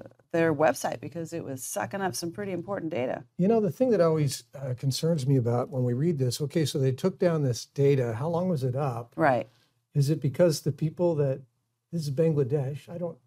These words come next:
Speaker 2: you know, I don't wanna
Speaker 1: Do you
Speaker 2: ins-,
Speaker 1: think they're
Speaker 2: I don't wanna insinuate anything, but is that because whoever needed it up said, "Okay, we got it. We're good. <laughs>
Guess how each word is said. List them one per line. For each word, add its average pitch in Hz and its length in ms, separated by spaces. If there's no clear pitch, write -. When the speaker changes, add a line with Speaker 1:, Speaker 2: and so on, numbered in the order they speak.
Speaker 2:
you 151 80
know, 143 60
I 151 40
don't 160 100
wanna 160 220
Speaker 1:
Do 165 60
you 240 80
Speaker 2:
ins-, 240 80
Speaker 1:
think 269 240
they're 240 160
Speaker 2:
I 226 40
don't 269 100
wanna 240 180
insinuate 202 640
anything, 156 480
but 165 120
is 139 100
that 160 180
because 165 400
whoever 165 260
needed 160 320
it 165 100
up 180 280
said, 156 360
"Okay, 160 320
we 147 140
got 139 260
it. 196 100
We're 147 120
good. 143 260
<laughs> - 100